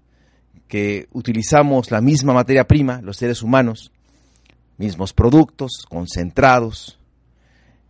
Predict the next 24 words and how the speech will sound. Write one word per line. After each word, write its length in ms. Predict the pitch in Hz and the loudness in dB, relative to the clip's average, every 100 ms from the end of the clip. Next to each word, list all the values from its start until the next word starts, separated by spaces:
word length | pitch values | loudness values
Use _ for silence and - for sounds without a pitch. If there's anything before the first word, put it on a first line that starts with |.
| _ _ _ | _ _ _
todo 260 | 175 180 | 4 6
aquello 400 | 160 - 165 175 | 4 4 2 0
que, 240 | - 123 92 _ _ _ _ _ _ | 0 -4 -4 _ _ _ _ _ _
en 160 | 110 117 | -4 -2
el 100 | 117 | 0
cual 240 | - 156 | 2 2
todo 160 | 165 160 | 2 0
aquello 320 | 151 156 156 | 0 0 0
que 140 | 143 | -2
te 420 | 113 117 107 107 - | -2 -2 -2 -4 -4
han, 320 | 131 147 143 - | 0 0 0 -4
o, 400 | 131 127 113 107 - | 2 2 2 -4 -4
prometido 580 | 147 135 123 170 175 143 | 0 2 2 2 4 4
a 160 | 127 | 2
ti, 300 | - 233 240 | 2 0 0
me 120 | 220 147 | 0 2
lo 140 | 123 | 2
han 160 | 131 123 | 2 0
prometido 560 | 123 110 107 139 123 | -2 -2 -2 -2 -2
a 60 | 117 | 0
mí, 320 | 147 165 165 _ 147 - | 0 -2 -4 _ -20 -14
en 120 | 110 | -8
el 160 | 110 98 | -8 -4
cual, 540 | 123 127 135 135 117 | 2 4 4 0 -6